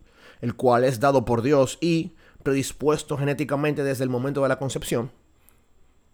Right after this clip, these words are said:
pero decidir esto en base a sus emociones y percepciones personales.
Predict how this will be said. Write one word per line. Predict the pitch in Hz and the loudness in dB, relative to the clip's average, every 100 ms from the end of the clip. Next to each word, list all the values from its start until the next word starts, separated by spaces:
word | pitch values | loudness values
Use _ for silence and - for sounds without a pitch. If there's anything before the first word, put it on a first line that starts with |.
| _ _ _ _ _ _ - | _ _ _ _ _ _ -4
pero | 120 117 95 | -2 0 -2
decidir | 117 - 120 147 147 | -4 -6 -2 0 0
esto | 139 - 127 | -2 -2 -4
en | 117 | 0
base | 123 135 | -2 -2
a | |
sus | 131 | -4
emociones | 139 135 - 123 117 - | -4 -4 -4 -6 -6 -8
y | 131 | -10
percepciones | - 135 - 117 107 - | -12 -14 -12 -12 -12 -12
personales. | 113 123 123 117 - - | -14 -10 -8 -8 -12 -20